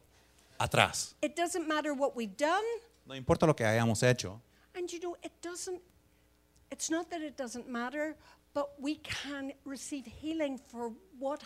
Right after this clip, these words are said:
Speaker 2: has been done to us.
Speaker 1: Y no es que no importe, puedo, podemos recibir sanidad por lo que nos han hecho.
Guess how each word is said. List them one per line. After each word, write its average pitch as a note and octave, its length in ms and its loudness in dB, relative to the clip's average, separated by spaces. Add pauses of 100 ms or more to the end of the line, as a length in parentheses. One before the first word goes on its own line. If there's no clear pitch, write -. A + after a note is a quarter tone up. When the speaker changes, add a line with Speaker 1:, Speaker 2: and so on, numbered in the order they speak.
(120)
Speaker 2:
has B3 220 -10
been A3+ 340 -6
done A#3 380 -6 (360)
to D4 380 -2
us. - 580 -4 (140)
Speaker 1:
Y C3 120 2
no D3 140 6
es F#3 120 2
que D3+ 120 0
no B2+ 140 2
importe, A2 680 4
puedo, A#2+ 280 2
podemos D3+ 540 -2
recibir C#3+ 420 2
sanidad C3 560 4
por A#2 140 2
lo A#2 160 6
que A2+ 120 -2
nos A2+ 200 -2
han A2 140 0
hecho. F2+ 340 0